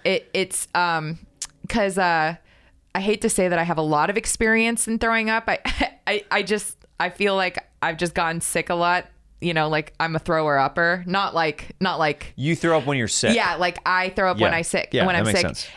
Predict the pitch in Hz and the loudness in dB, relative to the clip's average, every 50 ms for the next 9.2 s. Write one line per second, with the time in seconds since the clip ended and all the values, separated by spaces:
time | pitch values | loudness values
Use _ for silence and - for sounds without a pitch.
0 | - _ - 175 175 170 165 165 156 151 147 143 151 160 - - _ _ _ _ | -12 _ -2 0 0 0 0 0 0 0 0 -2 -4 -8 -12 -16 _ _ _ _
1 | - - - - _ _ 165 185 180 175 175 165 175 160 151 147 139 135 135 160 | -18 -18 -18 -18 _ _ -2 0 0 0 0 0 2 2 4 4 2 2 0 -2
2 | - - - - - - - - - - - - - - - 208 208 196 156 123 | -6 -14 -20 -20 -20 -20 -20 -20 -20 -20 -20 -20 -8 -2 0 2 2 2 0 -2
3 | 165 - - 156 185 185 175 165 - - _ _ _ - - - - - - - | -2 -2 0 0 2 2 2 0 -2 -4 _ _ _ -6 -4 -2 0 0 -2 -2
4 | - - - - - - _ - 202 208 - - 233 240 247 262 254 - - - | -6 -18 -20 -20 -20 -14 _ -6 -6 -6 -2 0 2 2 2 2 0 -4 -6 -2
5 | - 214 196 180 175 175 175 175 180 190 202 214 220 226 - - - 165 - 190 | 0 0 0 2 0 0 2 2 2 2 2 2 2 0 -4 -8 -6 0 2 2
6 | 185 185 175 175 - - - - 190 190 190 - - 175 165 160 160 165 160 - | 2 2 0 -4 -4 -4 -2 0 0 0 0 0 0 0 2 2 0 -2 0 0
7 | 196 170 156 156 151 156 156 190 - _ _ _ _ _ _ _ _ _ _ - | 0 0 2 0 -2 -4 -6 -8 -16 _ _ _ _ _ _ _ _ _ _ -4
8 | 160 160 180 160 156 147 143 - _ - - 170 156 151 - - 147 139 - - | -2 -2 0 0 0 0 0 -2 _ -2 0 0 0 0 0 -2 -2 -2 0 0
9 | - 139 143 | 0 0 -2